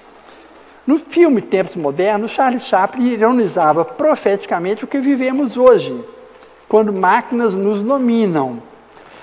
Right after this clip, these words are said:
A nossa identidade humana está em xeque e num ponto de mutação.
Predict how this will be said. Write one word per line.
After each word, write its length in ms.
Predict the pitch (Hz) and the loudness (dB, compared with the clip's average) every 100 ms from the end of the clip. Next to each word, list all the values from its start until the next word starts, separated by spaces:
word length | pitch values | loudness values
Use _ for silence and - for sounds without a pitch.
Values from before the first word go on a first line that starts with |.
| - | -6
A 60 | |
nossa 280 | 220 339 - | 0 0 0
identidade 560 | 202 220 214 180 156 147 | -4 -4 0 0 0 -2
humana 440 | 143 180 202 175 | -4 0 0 0
está 240 | 175 - 214 | -4 -4 -4
em 80 | |
xeque 580 | 202 - 180 180 185 - - | -4 -2 0 2 0 -8 -4
e 100 | 277 | -2
num 160 | 381 294 | 2 0
ponto 400 | - 262 294 233 | 2 2 2 -2
de 160 | 247 | -2
mutação. 840 | 233 294 339 392 - - 156 123 | 2 2 2 -2 -2 -2 -2 -4